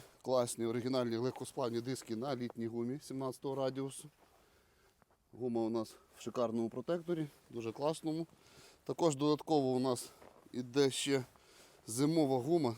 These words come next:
теж на легкосплавних дисках і теж з класним протектором. Практично но-, нові колеса, ще й з наклеєчками. Присутній також у нас електровиїзний фаркоп. Авто в заводському тонуванні, бачимо релінги.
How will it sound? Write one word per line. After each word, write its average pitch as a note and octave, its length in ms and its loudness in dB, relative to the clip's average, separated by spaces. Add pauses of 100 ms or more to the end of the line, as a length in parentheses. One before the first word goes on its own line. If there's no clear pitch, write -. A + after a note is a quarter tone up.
теж C#3+ 240 4
на B2+ 100 2
легкосплавних B2 720 0
дисках C3+ 500 -4 (600)
і A2+ 100 -2
теж D3+ 300 4
з - 100 -6
класним B2 420 2
протектором. A2 760 -4 (2750)
Практично B2 560 -4 (220)
но-, A#2 380 -2
нові B2+ 300 -4
колеса, A2 460 -2
ще - 160 -10
й A#2+ 40 -6
з A#2 40 -8
наклеєчками. G#2+ 760 -4 (1200)
Присутній C3+ 420 0
також B2+ 300 -2
у B2 40 -2
нас A#2+ 180 -2
електровиїзний B2 580 -2
фаркоп. F3 460 -2 (680)
Авто B2 360 0
в A2+ 60 -2
заводському C3 540 -2
тонуванні, E3+ 600 0
бачимо A#2+ 540 -2
релінги. E3 540 2